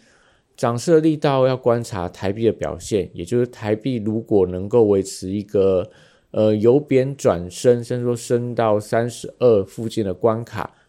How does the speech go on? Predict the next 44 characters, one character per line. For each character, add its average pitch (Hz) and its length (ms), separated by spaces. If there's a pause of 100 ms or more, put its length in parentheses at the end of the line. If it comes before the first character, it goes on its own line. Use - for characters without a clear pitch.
那 117 240
当 117 160
然 110 120
对 104 200
于 95 140
未 107 240
来 85 220
的 90 140
一 92 80
个 90 180
台 98 220
积 117 200
电 120 180
的 101 60
一 101 40
个 98 60
买 85 240
盘， 82 360 (260)
我 90 100
觉 95 80
得 101 60
有 95 60
持 98 200
续 104 180
加 92 220
温 98 180
的 90 80
一 85 40
个 90 100
现 98 300
象。 95 280
但 139 140
如 147 60
果 120 80
台 107 260
币， - 220 (160)
台 120 180
积 135 300
电， 110 440 (380)
呃， 104 180
受 120 180
到 135 120
台 107 240
币 117 340